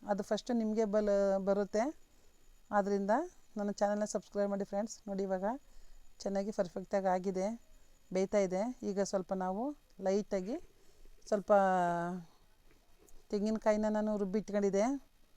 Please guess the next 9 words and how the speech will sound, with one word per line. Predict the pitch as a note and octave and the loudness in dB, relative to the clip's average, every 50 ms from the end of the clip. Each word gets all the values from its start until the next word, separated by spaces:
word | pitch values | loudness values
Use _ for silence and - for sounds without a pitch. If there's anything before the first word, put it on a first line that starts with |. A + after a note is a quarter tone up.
| - - - - - - - - - - - - F#3 | -20 -20 -20 -20 -20 -20 -20 -20 -20 -18 -6 -4 -2
ಅದನ್ನು | F3+ G3 G#3 G3+ - | -2 -2 -2 -2 -2
ಕೂಡ | G#3 G#3 B3 E4 F4+ - - - - - | 0 0 0 0 -2 -8 -16 -20 -18 -16
ಸೇರಿಸಿದ್ದೀನಿ. | - - - A3+ G#3+ A3 - - G#3+ F#3 G3+ F#3+ G3 G#3 B3+ D4 - - - - - _ - - - - - - _ _ - - - - _ - - - _ _ _ - - - - - - _ _ - - - - _ _ - - - - - _ - _ - - - - - _ - - - _ - - A3+ | -14 -2 2 4 4 4 2 -2 0 0 0 0 2 0 -2 -4 -6 -12 -20 -20 -20 _ -20 -20 -20 -20 -20 -20 _ _ -20 -20 -20 -20 _ -20 -20 -20 _ _ _ -20 -20 -20 -20 -20 -20 _ _ -20 -20 -20 -20 _ _ -20 -20 -20 -20 -20 _ -20 _ -20 -20 -20 -20 -20 _ -20 -20 -20 _ -12 -6 -2
ಇದು | A3 G#3+ A3 A#3+ - | 0 0 0 0 0
ಚಪಾತಿಗೆ, | - G#3+ F#3+ - A3+ G#3 - A#3 A3+ G#3+ G3 A3 A#3+ C#4+ E4 - - - - - - _ _ _ - - - - - - - - - - - - - - - | -2 -2 2 2 0 2 2 -2 -2 0 2 2 0 0 -2 -6 -12 -20 -20 -20 -20 _ _ _ -20 -20 -20 -20 -20 -20 -20 -20 -20 -20 -20 -20 -16 -4 0
ರೈಸ್ | G#3+ A3+ B3 - - - - | 0 2 2 0 -2 0 0
ಜೊತೆ | G#3+ F#3 - G#3 A3+ C#4 D#4 - - - - - G#3 | 0 2 2 0 0 0 -4 -8 -12 -18 -10 -4 -2
ಮತ್ತು | G3+ G3 - B3 D#4 F#4+ - - - - _ _ - - - - - - - - - - G#3+ | -2 0 0 0 -2 -2 -6 -16 -20 -20 _ _ -20 -20 -20 -20 -20 -20 -20 -20 -6 0 0
ರೊಟ್ಟಿಗೆಲ್ಲ | A3 F#3+ - - A#3 A3+ G#3+ A3 G#3 G#3 A3 | 0 0 0 -2 0 2 2 2 4 4 2